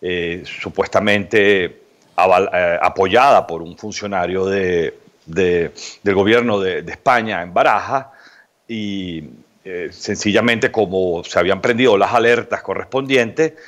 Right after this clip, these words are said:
eh, ocurrió lo que nosotros todos ya, ya vimos. Yo creo que es peligroso lo que está ocurriendo en España y en el, y en el mundo, porque España se está convirtiendo en la puerta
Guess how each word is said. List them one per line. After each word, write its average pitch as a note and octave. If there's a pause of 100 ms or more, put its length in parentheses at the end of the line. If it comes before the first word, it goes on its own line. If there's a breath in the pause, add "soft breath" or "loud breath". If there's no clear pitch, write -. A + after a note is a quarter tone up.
(220 loud breath)
eh, F2
ocurrió A2
lo B2
que A#2+
nosotros G#2
todos G2
ya, F2
ya E2+
vimos. G2+ (560 loud breath)
Yo A#2+
creo G3+
que F3
es D3+
peligroso C3
lo A#2+
que G#2
está G#2+
ocurriendo A2
en A#2
España A#2+
y G#2+
en F#2+
el, F#2+ (360 soft breath)
y G2+
en G#2+
el A2+
mundo, F3
porque A#2
España B2
se C#3+
está -
convirtiendo C#3
en D3+
la A#2
puerta A#2